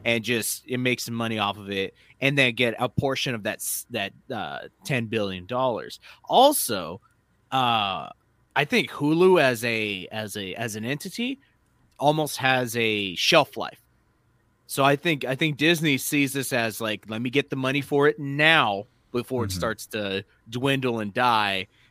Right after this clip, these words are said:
Speaker 1: because you, you have YouTube T V that does, you know, their own T V. You know, Hulu's been saying, "We have T V. We have T V." I don't think anybody cares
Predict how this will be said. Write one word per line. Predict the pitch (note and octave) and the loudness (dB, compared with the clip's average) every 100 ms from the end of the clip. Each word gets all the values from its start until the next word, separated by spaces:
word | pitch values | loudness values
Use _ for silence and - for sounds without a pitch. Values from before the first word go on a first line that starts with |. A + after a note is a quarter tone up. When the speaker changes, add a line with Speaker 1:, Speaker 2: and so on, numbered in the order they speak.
| - | -6
Speaker 1:
because | C3 D#3 A#2+ A#2 | -2 -2 -2 -2
you, | C3 | -4
you | B2+ C3 | -2 0
have | B2+ A#2+ A2 G2 - - | 2 2 0 -2 -12 -8
YouTube | D3+ D3 D#3 B2 | -6 -4 -6 -6
T | - B2+ | -6 -4
V | A#2 C3+ C3 | 0 0 0
that | B2 A2 | -2 -2
does, | A#2 A2 G2+ A2+ | -4 -4 -6 -6
you | |
know, | A2 | -6
their | G2+ A2 | -4 0
own | D3 D#3 | 2 0
T | C3+ G#2+ | -2 -6
V. | F#2 | -6
You | F#2 G2+ | -6 -6
know, | |
Hulu's | G2+ C#3 C#3 C3 A#2 | -2 0 0 0 -2
been | B2 | -10
saying, | A2+ D3 C3 A2 | -10 -6 -6 -6
"We | G#2 C3 | -4 0
have | B2 A#2 | 0 -2
T | B2 | -6
V. | C3 D3 F2 _ _ - | -4 -4 -6 _ _ -4
We | B2+ | 0
have | B2+ A#2+ A2 | 2 0 -2
T | B2 | -6
V." | A2+ C3 F2+ _ - C#2+ | -2 -4 -4 _ -20 -12
I | G2+ | -8
don't | G#2+ | -4
think | G2+ | -4
anybody | G2 F2 - | -4 -6 -4
cares | B2 D#2+ - | -6 -6 -12